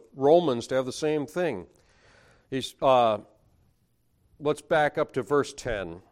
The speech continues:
We're jumping right in the middle of a thought. He's saying, "Be kindly affectioned one to another, and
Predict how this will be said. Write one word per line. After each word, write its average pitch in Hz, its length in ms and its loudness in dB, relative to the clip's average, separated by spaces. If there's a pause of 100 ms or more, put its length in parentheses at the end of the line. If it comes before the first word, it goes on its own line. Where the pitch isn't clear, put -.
(720)
We're 104 300 -8
jumping 131 320 -4
right 123 140 -2
in 127 80 -10
the 120 40 -6
middle 127 240 -2
of 113 80 -2
a 117 60 -2
thought. 95 400 -2
He's 107 160 -12
saying, 120 300 -4 (240)
"Be 180 100 2
kindly 240 400 2
affectioned 175 560 0
one 117 240 -2
to 113 140 -4
another, 104 360 -4
and 110 140 -8